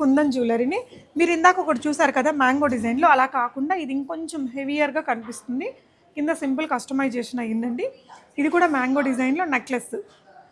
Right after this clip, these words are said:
And ఇయర్ రింగ్స్‌లో కూడా మీకు కుందన్కి ఎంత హెవీగా ఉన్నాయో చూడొచ్చు. గుంటూరులో వచ్చేసి ట్వంటీ ఫోర్త్, ట్వంటీ ఫిఫ్త్ and ట్వంటీ సిక్స్త్ ఈ డేట్స్‌లో శుభ-, శుభం కన్వెన్షన్‌లో, ఆ, గుంటూరులో ఎగ్జిబిషన్ అనేది ఎక్కువగా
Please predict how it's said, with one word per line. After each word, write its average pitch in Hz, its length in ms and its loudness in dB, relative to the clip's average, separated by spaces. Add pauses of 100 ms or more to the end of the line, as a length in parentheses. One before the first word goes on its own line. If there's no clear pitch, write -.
(300)
And 247 140 0 (200)
ఇయర్ 320 180 4
రింగ్స్‌లో 320 300 -2
కూడా 320 160 -2
మీకు 277 140 -10
కుందన్కి 277 340 0
ఎంత 247 140 -6 (100)
హెవీగా 269 380 0
ఉన్నాయో 240 320 -2
చూడొచ్చు. 208 420 -6 (560)
గుంటూరులో 339 420 2
వచ్చేసి 269 320 -4 (100)
ట్వంటీ 285 280 0
ఫోర్త్, 330 240 0 (100)
ట్వంటీ 262 280 -2
ఫిఫ్త్ 302 260 -10
and 392 100 -10 (400)
ట్వంటీ 320 280 2
సిక్స్త్ - 320 -8 (460)
ఈ 302 100 0
డేట్స్‌లో 330 300 2 (100)
శుభ-, 294 320 -4 (220)
శుభం 311 220 0 (120)
కన్వెన్షన్‌లో, 262 680 -2 (580)
ఆ, 349 40 2 (140)
గుంటూరులో 294 380 0
ఎగ్జిబిషన్ 262 420 -4
అనేది 269 180 -2 (100)
ఎక్కువగా 277 280 -2